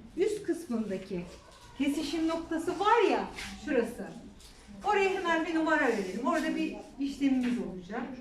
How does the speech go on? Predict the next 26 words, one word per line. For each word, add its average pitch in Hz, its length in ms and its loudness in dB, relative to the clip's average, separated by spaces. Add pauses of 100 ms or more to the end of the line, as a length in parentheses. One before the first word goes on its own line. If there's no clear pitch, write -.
(580)
En 370 280 -2
son 320 240 0
on 311 180 -6
üçte 330 340 -6
kalmışız. 233 680 -2 (500)
Şuraya 311 240 0
on 320 280 0
dört 208 360 -4
diyelim. 185 360 -4 (1600)
On 320 240 -2
beş 175 340 -4
diyelim. 185 400 -6 (1900)
Şu 349 160 -8
kesişim 285 460 -2
noktasına 254 540 -2
da - 120 -6
on 330 140 -4
altı 190 300 -2 (160)
diyorum. 170 240 -10 (360)
Neden? 302 580 2
Çünkü 269 340 -4
burada 233 360 0
artık 247 400 0
ağımı 247 220 2
oluşturabilmem 247 720 4
için 233 420 -2